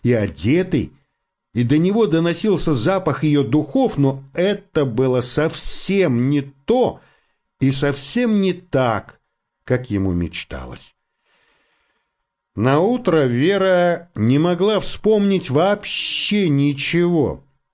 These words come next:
Ни Женю, ни свой демарш скандалистки,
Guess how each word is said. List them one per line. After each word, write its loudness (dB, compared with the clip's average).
Ни 2
Женю, 0
ни 2
свой 0
демарш 0
скандалистки, 0